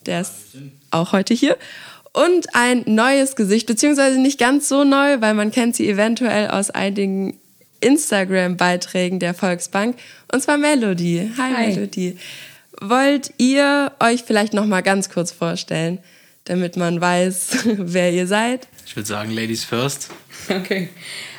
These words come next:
Speaker 3: Ähm, ja, erstmal ein Hallo von mir. Ich bin Melody Falahati,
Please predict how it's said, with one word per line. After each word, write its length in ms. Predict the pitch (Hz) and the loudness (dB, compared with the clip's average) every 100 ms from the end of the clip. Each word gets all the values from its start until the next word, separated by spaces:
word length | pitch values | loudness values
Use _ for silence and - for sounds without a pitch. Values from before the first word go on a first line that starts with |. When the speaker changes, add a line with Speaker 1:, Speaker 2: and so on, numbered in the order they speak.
| - | -6
Speaker 3:
Ähm, 500 | 190 180 180 180 180 175 - - - | -2 0 2 2 0 -4 -18 -20 -2
ja, 300 | 226 202 156 - | 0 0 -4 -4
erstmal 360 | 196 190 190 | -4 0 -2
ein 60 | 180 | 0
Hallo 180 | 175 170 | -2 -2
von 260 | 170 156 | -4 -4
mir. 240 | 165 214 330 - _ - | 0 0 -2 -8 _ -14
Ich 160 | 185 | -8
bin 180 | - 175 | -4 -2
Melody 320 | 170 165 160 | -2 -2 -4
Falahati, 720 | 160 160 151 160 196 - 240 | -6 -6 -4 -4 -4 -2 -2